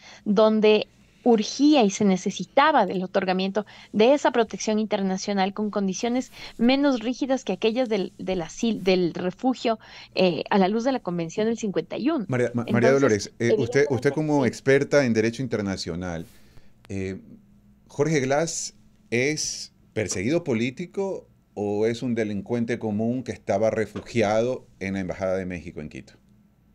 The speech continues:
Speaker 1: La calificación que usted me dice que haga no es una calificación de derecho internacional, es una calificación interna. Porque, y, y digo esto porque yo no voy a caer, ni, y,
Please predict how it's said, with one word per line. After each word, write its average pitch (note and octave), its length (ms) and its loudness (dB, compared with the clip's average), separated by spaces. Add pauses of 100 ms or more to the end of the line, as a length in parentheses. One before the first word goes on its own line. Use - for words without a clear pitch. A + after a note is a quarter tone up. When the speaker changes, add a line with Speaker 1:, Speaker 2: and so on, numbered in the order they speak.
(440)
Speaker 1:
La A#3 160 -2
calificación B3+ 640 -4
que D4 80 -10
usted C4 180 -4
me C4+ 140 0
dice B3+ 240 -4
que A#3 120 -2
haga A#3+ 200 2
no A3+ 100 -6
es A#3 80 -8
una B3 160 -6
calificación G3+ 520 -6
de A#3+ 100 2
derecho G#3+ 320 2
internacional, G#3+ 400 -2
es G#3+ 60 -6
una A3 120 0
calificación G3 600 -2
interna. G3 520 2 (460)
Porque, A3+ 420 2 (120)
y, A3 180 0
y A#3+ 80 2
digo D4 240 6
esto D4 300 4
porque G#3+ 340 0
yo A3 180 0
no A#3+ 320 0
voy A#3+ 360 0
a A#3+ 80 -6
caer, F3+ 560 -4
ni, G3 200 -2
y, G3+ 140 -4